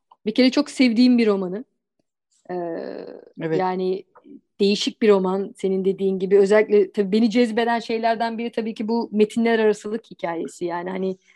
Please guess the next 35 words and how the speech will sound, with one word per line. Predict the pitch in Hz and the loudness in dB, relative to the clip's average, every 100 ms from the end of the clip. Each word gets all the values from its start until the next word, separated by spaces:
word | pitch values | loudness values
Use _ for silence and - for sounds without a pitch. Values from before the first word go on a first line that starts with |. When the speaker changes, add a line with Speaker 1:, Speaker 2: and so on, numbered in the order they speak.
| - | -8
Speaker 2:
Evet. | 160 190 | -4 0
Speaker 1:
e, | 185 185 180 175 185 190 - _ - | 0 0 -4 -4 -6 -8 -14 _ 0
benim | 196 208 | 2 4
için, | 208 - 220 220 - _ _ _ _ _ _ - _ _ | 2 -2 -4 -4 -10 _ _ _ _ _ _ -20 _ _
e, | 139 - _ _ _ | -16 -16 _ _ _
ş-, | - - - | -18 -16 -16
şöyle | - - 220 208 | -8 2 4 6
bir | 202 | 6
yerden | 202 202 220 220 | 4 4 2 2
başlıyor. | 190 - 175 | 0 -2 -8
İşte | - 180 | -6 -6
bu, | 185 185 - - | -2 -4 -6 -10
e, | 180 - - - - _ - | -10 -10 -12 -14 -18 _ 2
April | 196 196 190 | 2 2 -6
is | |
the | 190 - | -6 -4
Cruelest | 196 196 190 | -2 -2 -2
Month'la | 202 208 208 196 180 | -2 -2 -2 -4 -4
başlar. | 175 - 175 185 | -4 -6 -8 -2
Bu | 208 | 2
arada | 214 214 | 4 4
ben | 214 214 - _ | 2 0 -6 _
sanırım | - - 214 220 220 | -12 0 2 4 2
şunu | - 220 | -2 0
tekrar | 220 226 220 | 0 2 2
eklemeliyim | 208 - 214 226 240 | 0 0 -2 0 -2
her | 196 196 | -2 -4
programda | 190 196 190 196 196 190 | -2 -4 -2 -2 -2 -4
olduğu | 190 190 214 | -4 -4 -6
gibi. | 233 185 180 - _ _ | -8 -2 -4 -4 _ _
Ben | 190 | 2
metinleri | 196 208 - 220 214 | 4 4 4 2 4
genelde | 220 208 208 202 226 | 2 2 2 2 0
İngilizce | 202 202 240 226 | -2 -2 -2 -2
çevirilerinden | 226 208 196 202 196 190 190 | -2 -2 0 -2 -4 -6 -8